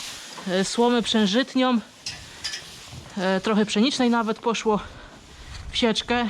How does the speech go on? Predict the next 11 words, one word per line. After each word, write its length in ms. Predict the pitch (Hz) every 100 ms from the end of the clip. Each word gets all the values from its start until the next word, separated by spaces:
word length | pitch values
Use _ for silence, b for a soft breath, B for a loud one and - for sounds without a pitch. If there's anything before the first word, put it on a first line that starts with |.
| -
i 80 | 202
się 120 | 214
wszyscy 380 | 202 254 - 240
pytali, 420 | 226 240 233 233
dziwili, 420 | 185 202 247 233
czemu 320 | - 240 240 208
sobie 260 | 240 220
słomy 280 | - 254 196
nie 100 | 165
zostaje, 400 | 175 - 180 180 175
zostawiacie. 680 | 175 202 196 185 175 233